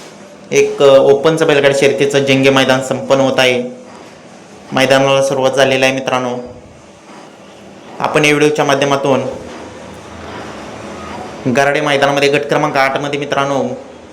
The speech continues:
घाणनकरांचे आणबान शान बब्या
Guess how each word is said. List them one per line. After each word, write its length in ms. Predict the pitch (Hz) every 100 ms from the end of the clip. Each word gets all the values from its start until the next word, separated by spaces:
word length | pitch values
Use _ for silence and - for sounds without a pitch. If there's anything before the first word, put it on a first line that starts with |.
| - - - - - -
घाणनकरांचे 760 | 135 135 143 147 147 143 143
आणबान 340 | 139 139 139 139
शान 260 | 143 143 139
बब्या 400 | 139 143 139